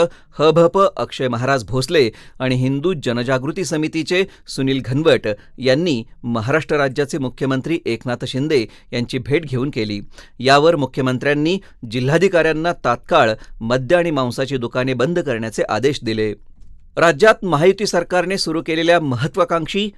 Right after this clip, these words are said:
मुख्यमंत्री लाडकी बहीण योजनेचा अपप्रचार करून यात अडथळे आणण्याचा डाव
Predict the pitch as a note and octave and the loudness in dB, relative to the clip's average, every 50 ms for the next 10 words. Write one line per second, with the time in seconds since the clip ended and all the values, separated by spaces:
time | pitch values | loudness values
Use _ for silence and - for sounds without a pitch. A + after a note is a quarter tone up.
0 | - - - A#2 C3 D3 D#3 - - G3+ F#3 F#3+ F3+ F3 - A3+ A3+ G3+ E3 C#3+ | -16 -12 -8 -4 -2 -2 -2 0 2 2 2 2 2 0 -2 -2 -2 0 0 0
1 | C3 C3 - D3+ D3+ B2+ B2+ A#2+ E3 F#3+ F3+ D#3 D3+ C3+ B2+ C3+ C#3 C#3+ C3 - | 0 0 -2 -4 -2 -2 -2 -2 0 -2 0 0 0 0 0 0 -2 -4 -4 -2
2 | E3 D#3+ - - A2+ G2+ C3 C3 C#3 C#3 - E3+ E3 D#3+ D3 - D#3+ D#3+ F#3 G3 | -2 -2 -2 -2 -2 -2 -2 -2 -2 -2 0 0 0 0 0 -2 0 0 0 0
3 | G3+ - - - _ - A#2 B2 C3 D3+ - - - - A#2+ B2 A#2+ - G3 G3 | -2 -6 -12 -20 _ -6 -2 2 2 2 0 -2 -4 -2 -2 -2 0 2 2 4
4 | F3 D3+ C#3+ C3+ C3+ C3+ - D3+ C3+ C3 D#3 D#3 C3+ A2+ A#2 | 4 4 2 0 -2 -2 -2 -2 0 2 4 4 4 4 2